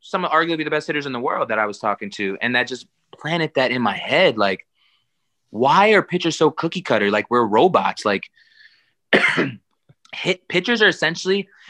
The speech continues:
this is, pitchers are so robots that hitters and pitchers are essentially doing a dance. Like, a, a hitter can close their eyes and know when a pitcher's gonna deliver the ball.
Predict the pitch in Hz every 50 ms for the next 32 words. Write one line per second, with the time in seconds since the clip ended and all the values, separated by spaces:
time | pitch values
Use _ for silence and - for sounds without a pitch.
0 | - - - _ - 151 170 175 220 208 175 170 - _ _ - 165 175 185 233
1 | 226 190 180 156 - - - 165 165 160 139 131 135 147 160 160 165 170 - -
2 | 143 131 120 - 147 151 175 185 214 214 202 - - _ _ _ _ _ - 139
3 | 135 123 - - 151 156 - - 180 180 190 196 190 - - - _ _ _ _
4 | _ _ _ _ _ _ _ _ _ _ _ _ _ _ _ _ _ _ _ _
5 | _ _ _ _ _ _ _ _ - 131 139 143 135 127 - 156 147 - 156 139
6 | 135 143 135 135 123 110 98 131 139 135 120 - 123 110 104 113 - - - -
7 | _ _ _ _ - 120 123 117 - 170 196 214 196 202 190 143 - - 170 160
8 | 160 160 160 151 147 120 120 120 127 143 156 185 208 196 _ - 139 135 131 135
9 | 143 151 160 151 151 139 127 117 - - 151 - 147 131 123 139 127 123 117 117
10 | 120 120 123 120 120 113 110 104 92 101 113 131 117 - - -